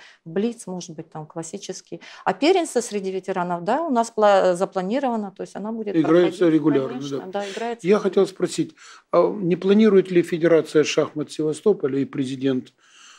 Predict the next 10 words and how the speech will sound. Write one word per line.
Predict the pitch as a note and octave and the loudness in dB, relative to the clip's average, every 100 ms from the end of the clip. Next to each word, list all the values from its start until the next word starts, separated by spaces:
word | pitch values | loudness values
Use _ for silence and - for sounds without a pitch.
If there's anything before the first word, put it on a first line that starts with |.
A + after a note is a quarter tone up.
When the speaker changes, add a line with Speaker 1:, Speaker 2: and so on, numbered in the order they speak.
| _ D3 | _ 0
Speaker 2:
Анна | C#3+ C#3+ | 2 4
Волобуева, | D3 D#3 E3 G3 E3 D#3 D3+ - _ - | 6 4 4 4 4 4 0 -12 _ -8
м, | D#3 | -2
провести | E3 E3 D#3+ G3 | 2 2 2 -2
шахматный | - F3+ C3+ D3+ E3 | 0 0 0 -4 0
матч, | D#3+ E3 E3 | 0 0 -2
например, | D3+ B2+ D3+ D3+ | -4 0 2 4
между | C#3+ D3+ C3 D3 | 4 2 0 -2
сборной | B2+ D3 C#3+ C#3+ | 0 0 2 2
командой | C3+ C#3 C#3+ C3+ C3 C3+ | 2 0 2 0 0 -2